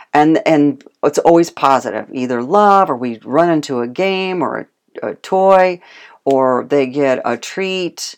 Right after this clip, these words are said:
or their dinner, but you wanna make it really positive, and then they, you just hold them for a second, not physically hold them. It's like, "Good, come, good, come."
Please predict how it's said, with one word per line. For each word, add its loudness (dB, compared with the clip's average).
or 0
their -4
dinner, 0
but -2
you -2
wanna 2
make 0
it -4
really 4
positive, 0
and 2
then 0
they, -2
you -8
just -2
hold 2
them 0
for -2
a -4
second, -2
not -4
physically -4
hold -6
them. -6
It's -18
like, -6
"Good, 2
come, -2
good, 2
come." -2